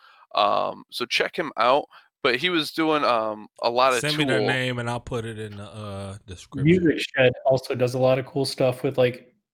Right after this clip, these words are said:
Speaker 1: Who?
Speaker 3: uh, Music Shed. So it's, like, a
Speaker 1: Hmm.
Speaker 3: dude who's, who was, like, a producer
Speaker 1: Mm-hmm.
Speaker 3: and, like,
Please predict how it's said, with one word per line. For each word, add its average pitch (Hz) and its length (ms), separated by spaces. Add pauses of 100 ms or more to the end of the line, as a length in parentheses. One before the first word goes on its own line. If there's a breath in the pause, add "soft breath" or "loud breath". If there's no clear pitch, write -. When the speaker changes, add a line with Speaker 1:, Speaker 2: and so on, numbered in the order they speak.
(220)
Speaker 1:
Who? 156 340 (600)
Speaker 3:
uh, 123 480
Music 147 360
Shed. 170 540
So 139 140
it's, 131 80
like, 139 100
a 135 60
Speaker 1:
Hmm. 120 100
Speaker 3:
dude 127 220
who's, 131 180 (240)
who 139 100
was, 127 160
like, 120 300
a 120 160
producer 123 760 (380 loud breath)
Speaker 1:
Mm-hmm. - 40
Speaker 3:
and, 120 500
like, 123 100